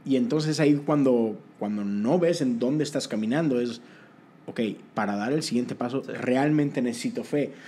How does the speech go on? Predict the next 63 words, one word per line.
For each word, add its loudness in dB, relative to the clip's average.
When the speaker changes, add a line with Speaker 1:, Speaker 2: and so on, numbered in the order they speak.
Speaker 2:
Claro. 0
Speaker 1:
Y 6
es 0
cuando 2
te 0
animas 4
a, 2
a 0
dar 2
esos -2
pasos -4
de -4
Speaker 2:
Claro, 2
Speaker 1:
fe. 6
Es -4
Speaker 2:
claro. 2
Speaker 1:
que 6
ves 6
a 4
Dios 4
hacer 2
lo 2
que, 2
lo -2
que 2
nada 2
más 0
Dios 2
puede 0
hacer, -2
no -2
Speaker 2:
Ujú. 2
Speaker 1:
lo 0
que -4
tú -8
puedes -10
hacer, -6
Speaker 2:
Claro. -2
Speaker 1:
¿no? -8
Speaker 2:
No, -2
y 2
esa 0
es -2
la 4
parte -2
que, -2
que, -6
que, -6
como -10
lo -6
dices, -12
es -18
claro, -4
es, -10
algo 0
tiene -4
que -6
suceder. -6
Em, -4
yo -10
recuerdo 2
que -4
cuando -2